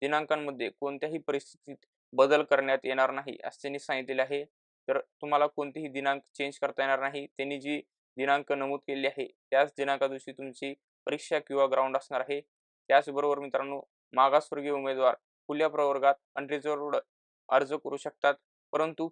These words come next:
खुल्या प्रवर्गातील अनरिझर्व्हड उमेदवार मागासवर्गीय प्रवर्गात अर्ज करू शकणार नाहीत, असं त्यांनी सांगितलेलं आहे. म्हणून तुम्ही इथे पाहू शकता, त्यांनी जाहिरातीचा नमुना इथे जोडलेला आहे आणि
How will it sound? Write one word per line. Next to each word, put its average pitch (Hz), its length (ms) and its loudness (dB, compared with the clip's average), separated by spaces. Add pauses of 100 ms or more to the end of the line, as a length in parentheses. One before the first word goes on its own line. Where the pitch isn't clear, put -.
(100)
खुल्या 147 280 2
प्रवर्गातील 139 840 -2
अनरिझर्व्हड 143 600 -4 (400)
उमेदवार 135 320 2
मागासवर्गीय 143 600 2
प्रवर्गात 139 500 0 (240)
अर्ज 135 240 2
करू 139 180 -6
शकणार 131 360 -4
नाहीत, 139 260 -2 (140)
असं - 160 -14
त्यांनी 147 180 -6
सांगितलेलं 127 420 -4
आहे. - 140 -16 (100)
म्हणून 151 200 -2
तुम्ही 143 180 -2
इथे 135 120 -6
पाहू 135 180 4
शकता, 135 300 -4
त्यांनी 139 360 -6
जाहिरातीचा 135 540 0
नमुना 131 360 -2
इथे 120 200 -8
जोडलेला 131 380 0
आहे 135 200 -4 (400)
आणि 139 280 -2